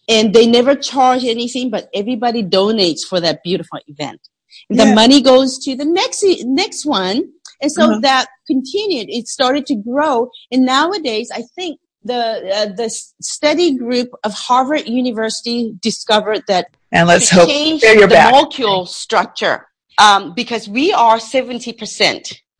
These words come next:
Speaker 1: seventy percent water. Oh, oh, w-,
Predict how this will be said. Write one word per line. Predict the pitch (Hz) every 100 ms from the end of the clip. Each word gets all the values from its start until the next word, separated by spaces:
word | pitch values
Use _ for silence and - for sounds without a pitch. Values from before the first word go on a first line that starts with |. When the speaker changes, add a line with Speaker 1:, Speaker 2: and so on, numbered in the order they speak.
| _ _
Speaker 1:
seventy | - - 262 247 240
percent | 240 240 - 202 170 170
water. | 185 190 202 147 110 - _ _ _ _ _ _
Oh, | - 202 170 - -
oh, | 175 156 - - - -
w-, | 202 135